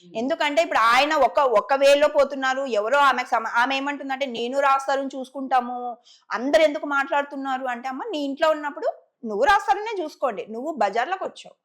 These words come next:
Speaker 1: Hmm.
Speaker 2: ఒక పబ్లిక్ ఒపీనియన్ ఉందన్నప్పుడు ప్రతి ఒక్కరికి దాని గురించి స్పందించేది, ఎందుకంటే భరిస్తుంది మేము.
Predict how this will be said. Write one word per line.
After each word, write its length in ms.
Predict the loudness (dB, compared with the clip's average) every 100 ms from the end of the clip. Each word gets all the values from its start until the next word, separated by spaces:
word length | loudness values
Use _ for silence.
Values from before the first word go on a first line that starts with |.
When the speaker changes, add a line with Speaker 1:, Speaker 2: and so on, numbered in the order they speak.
| _ _
Speaker 1:
Hmm. 180 | _ -20 _ _ _ _ -14
Speaker 2:
ఒక 160 | -10
పబ్లిక్ 540 | -12 -4 -4 -4 0 0
ఒపీనియన్ 440 | 2 -2 0 -2
ఉందన్నప్పుడు 540 | -2 -4 -4 -6 -8 -12 -16 _ 0
ప్రతి 460 | 0 0 -4 -4
ఒక్కరికి 420 | 0 -2 -2 -6
దాని 260 | -2 -2 -2
గురించి 220 | -6 -10
స్పందించేది, 680 | -8 -6 -4 -8 -8 -8 -8
ఎందుకంటే 380 | -6 -6 -6 -2
భరిస్తుంది 520 | -2 -2 -6 -10 -10
మేము. 460 | -12 -14 -16 -20